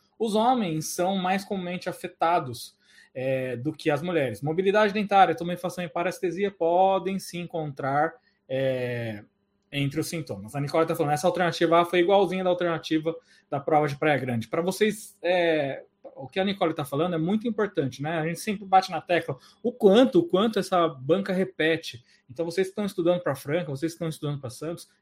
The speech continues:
é pegar as questões e destrinchar mesmo, porque essa banca é a banca que a gente conhece que mais repete. Pode mudar? Pode mudar completamente, mas o edital tá, tá bem, né, nessa linha,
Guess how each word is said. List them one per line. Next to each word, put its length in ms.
é 60
pegar 280
as 100
questões 480
e 80
destrinchar 720
mesmo, 300
porque 320
essa 260
banca 360
é 60
a 60
banca 280
que 80
a 20
gente 160
conhece 220
que 80
mais 240
repete. 560
Pode 280
mudar? 300
Pode 220
mudar 300
completamente, 640
mas 140
o 40
edital 440
tá, 520
tá 240
bem, 640
né, 280
nessa 560
linha, 600